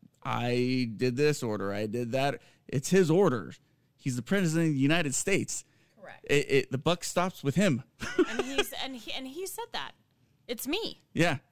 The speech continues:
Speaker 1: So
Speaker 2: All eyes on me."
Speaker 1: so
Speaker 2: So, I mean, it's not
Speaker 1: guess
Speaker 2: like
Speaker 1: what?
Speaker 2: he's lying.
Speaker 1: Barack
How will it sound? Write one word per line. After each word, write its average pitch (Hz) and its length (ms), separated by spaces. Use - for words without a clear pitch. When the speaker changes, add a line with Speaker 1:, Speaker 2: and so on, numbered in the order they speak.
Speaker 1:
So 143 300
Speaker 2:
All 127 120
eyes - 180
on 311 140
me." 320 120
Speaker 1:
so 160 280
Speaker 2:
So, 139 60
I - 80
mean, - 180
it's - 140
not - 80
Speaker 1:
guess 185 240
Speaker 2:
like 208 100
Speaker 1:
what? 185 120
Speaker 2:
he's - 40
lying. 208 440
Speaker 1:
Barack 135 240